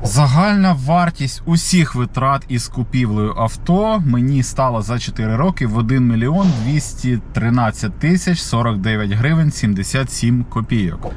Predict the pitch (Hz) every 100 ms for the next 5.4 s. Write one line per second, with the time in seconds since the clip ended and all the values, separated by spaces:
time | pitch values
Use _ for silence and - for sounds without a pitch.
0 | - 135 - 180 160 135 139 131 147 135
1 | 127 135 127 117 110 113 113 - 127 -
2 | 185 185 156 107 101 123 135 85 113 104
3 | - - 110 104 104 117 110 101 101 98
4 | 95 95 - 104 - 156 147 120 107 107
5 | 104 104 101